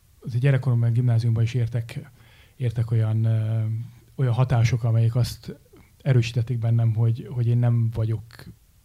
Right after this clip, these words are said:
feltétlenül kiemelkedő. Ez, ennek me-, megvan az, az egyébként tényleg pozitív hozadéka, hogy, ö, marketing kommunikációban Magyarországon nem sok,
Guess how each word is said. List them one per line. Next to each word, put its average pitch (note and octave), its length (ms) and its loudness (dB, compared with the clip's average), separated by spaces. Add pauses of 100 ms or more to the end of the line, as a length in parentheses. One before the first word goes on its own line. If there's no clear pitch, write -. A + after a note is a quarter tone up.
(680)
feltétlenül A2+ 540 -2
kiemelkedő. A#2+ 760 -8 (580)
Ez, A#2+ 220 0
ennek C3+ 280 -2
me-, C#3+ 160 0
megvan C3+ 280 0
az, A#2+ 80 0
az B2 80 0
egyébként B2 320 -4
tényleg C3 240 -2
pozitív A2+ 420 -4
hozadéka, B2 580 -6 (380)
hogy, A#2+ 340 0
ö, A#2 360 4 (680)
marketing C#3+ 500 2
kommunikációban B2+ 800 0
Magyarországon B2 840 0 (1040)
nem C3 260 2
sok, - 480 0